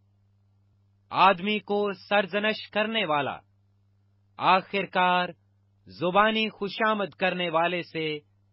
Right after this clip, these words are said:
زیادہ مقبول ٹھہرے گا۔ جو کوئی اپنے والدین کو لوٹتا ہے اور کہتا ہے کہ یہ گناہ نہیں،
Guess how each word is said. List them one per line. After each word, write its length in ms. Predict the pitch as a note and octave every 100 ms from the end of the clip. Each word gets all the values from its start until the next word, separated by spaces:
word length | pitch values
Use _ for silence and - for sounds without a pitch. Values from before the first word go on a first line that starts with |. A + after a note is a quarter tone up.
| _ _
زیادہ 640 | E2+ G#2+ F3+ G3 F#3 F#3
مقبول 540 | E3 D3 - D#3+ F3+ C#3
ٹھہرے 420 | - E3 E3 B2+
گا۔ 160 | - D2+ - _ _ _ _ _ _ _ _ _ _ _ _ _ _ _
جو 280 | F#2 D3+ G3
کوئی 280 | G3 G#3+ A3+ -
اپنے 460 | F3+ G3 G3+ G#3+
والدین 640 | G#3 E3 G3 G3+ G#3+ A3 G3+
کو 180 | - G#3
لوٹتا 540 | D3+ E3+ G#3+ - F#3 C3
ہے 80 | - - _ _ _ _ _ _ _ _ _ _ _ _ _ _ _ -
اور 260 | D#3+ F3+
کہتا 500 | - G#3 G#3+ G#3 F3+
ہے 280 | D#3 E3 E3+ - _ _ _ _ -
کہ 80 |
یہ 260 | F#3 F3+ G#3
گناہ 420 | B2 C3+ F3+ A3
نہیں، 340 | G#3 E3 F#3